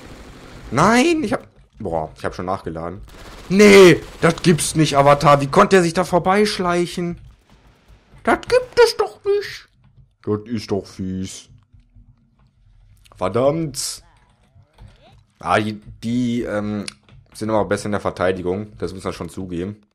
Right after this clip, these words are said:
Ah, das ist aber auch fies gerade. Wie konnte er sich da vorbeischleichen?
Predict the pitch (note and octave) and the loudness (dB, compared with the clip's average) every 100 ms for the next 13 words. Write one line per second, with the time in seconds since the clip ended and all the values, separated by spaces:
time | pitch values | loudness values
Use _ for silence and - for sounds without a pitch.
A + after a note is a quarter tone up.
0 | _ - F#2+ A2+ A#2 G2 - - F#2+ F#2+ | _ -12 -8 -4 -4 -4 -8 -14 -12 -10
1 | - E2 E2 E2 E2 D2+ - - _ - | -10 -8 -8 -6 -8 -12 -20 -20 _ -20
2 | - - - A2+ C3+ C3+ C#3+ C#3 B2 G2+ | -20 -18 -6 -2 0 0 -2 -2 0 2
3 | C#3 - - E2 E2+ - | 0 0 -2 -2 -4 -10